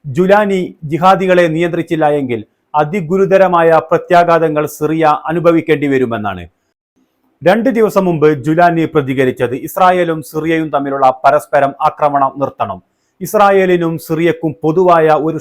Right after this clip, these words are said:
ശത്രുവാണ് ഉള്ളത് എന്നാണ് പുതിയ സിറിയൻ പ്രസിഡന്റായ അബു മുഹമ്മദ് അൽ ജുലാനി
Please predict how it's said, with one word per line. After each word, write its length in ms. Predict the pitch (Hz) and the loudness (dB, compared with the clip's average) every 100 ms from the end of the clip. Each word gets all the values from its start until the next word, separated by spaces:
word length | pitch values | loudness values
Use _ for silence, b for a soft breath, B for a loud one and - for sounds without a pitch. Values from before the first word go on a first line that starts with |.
| 160 | -4
ശത്രുവാണ് 500 | 151 180 160 151 143 135 | -4 -2 2 2 0 -4
ഉള്ളത് 240 | 156 147 143 | -2 -2 -2
എന്നാണ് 280 | 131 117 104 90 _ _ _ | -2 -4 -6 -14 _ _ _
പുതിയ 220 | 170 165 170 165 | -4 0 0 0
സിറിയൻ 300 | 170 175 170 | -2 -2 -2
പ്രസിഡന്റായ 460 | 160 156 156 143 139 139 143 | -4 -6 -2 2 2 2 0
അബു 180 | 151 190 175 | 0 0 0
മുഹമ്മദ് 380 | 151 160 151 151 | -4 -4 -4 -6
അൽ 60 | 147 | -6
ജുലാനി 360 | 135 131 120 98 | -4 -2 -2 -6